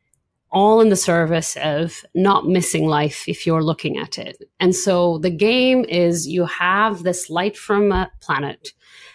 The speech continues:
and that light is composed of all the molecules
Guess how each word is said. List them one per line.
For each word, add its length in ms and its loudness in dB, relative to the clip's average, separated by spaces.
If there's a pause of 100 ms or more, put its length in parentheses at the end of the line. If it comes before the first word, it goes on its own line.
(120)
and 80 2
that 160 2
light 320 2
is 100 0
composed 460 2
of 80 0
all 340 4
the 60 2
molecules 840 0